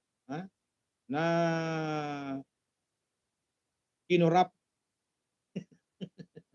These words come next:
Kinurap ni Ontiveros. <laughs> Ah, nakapagpaganda, nakapagbigay ng mga bonus,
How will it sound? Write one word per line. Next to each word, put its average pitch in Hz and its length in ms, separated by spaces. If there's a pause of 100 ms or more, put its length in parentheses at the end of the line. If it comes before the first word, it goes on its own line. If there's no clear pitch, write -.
(800)
Kinurap 254 400
ni 269 120
Ontiveros. 254 760 (280)
<laughs> - 120 (1800)
Ah, 131 320
nakapagpaganda, 156 1120 (720)
nakapagbigay 156 800
ng 156 160
mga 151 340 (920)
bonus, 165 800